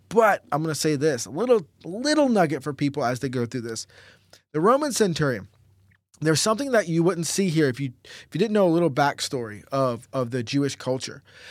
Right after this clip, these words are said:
that actually as Jesus is going to this man's house, that it is a huge honor. How far out you meet somebody is how much you respect them. So in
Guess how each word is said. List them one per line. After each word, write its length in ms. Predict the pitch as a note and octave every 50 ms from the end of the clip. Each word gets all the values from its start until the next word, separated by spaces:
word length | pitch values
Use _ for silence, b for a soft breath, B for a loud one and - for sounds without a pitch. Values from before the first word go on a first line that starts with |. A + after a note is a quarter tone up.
| B -
that 120 | - E3 E3+
actually 340 | E3 F#3 - - C4+ C4 -
as 240 | F3 F#3+ G3+ E3
Jesus 400 | - - E3+ G3 A3 G3 G3 D3+
is 120 | E3 D3+ B2
going 380 | A2+ D#3 D#3 D3+ E3 F3+ F#3
to 120 | E3+ - E3
this 180 | D#3 D3+ C#3
man's 300 | C#3 C#3 C#3 C#3 C#3+ C3
house, 480 | C3 C3 G#2+ A#2 D3+ G#3 - - - - B B B B B B B _
that 360 | - D#3+ D#3+ D#3 D3+ D3 C#3+ - _ b b b b b b b _
it 140 | G3+ G#3 G#3+
is 140 | A#3 F3+ F3
a 60 | F3+
huge 640 | F3 - - - G3+ A3+ C4 C#4 C4+ B3+ F3+ E3 E3 - _ _
honor. 480 | - D3+ D#3 E3 F3 E3 C#3 F2 D#2+ C#3+ _ _
How 380 | - - - F3+ F3+ G3+ B3+ B3+
far 500 | - - - G#3+ G3+ F#3+ F#3 G3 G3+ - -
out 320 | G#3 F#3 D3+ B2 A#2+ - - _ _ _ _ _ _ -
you 260 | C#3+ D3 D#3+ E3+ E3
meet 320 | D3+ D3+ E3+ G#3 B3 -
somebody 680 | - - - D3 A#2+ A2 A2 G#2+ G#2+ G2 F#2 A2 C3+ - _ _ b b b b b
is 140 | - E3 -
how 320 | - - - F3+ F#3 F3+
much 460 | E3+ D#3+ D#3 D3 C#3+ - - - - A#2+
you 80 | A#2+
respect 560 | A2 A2+ - - - - F3+ F3 F3 - -
them. 140 | - B2+ - - _ _ _ -
So 300 | - - D3 C#3 B2+ A#2 B B B B B -
in 220 | - E3 E3+ E3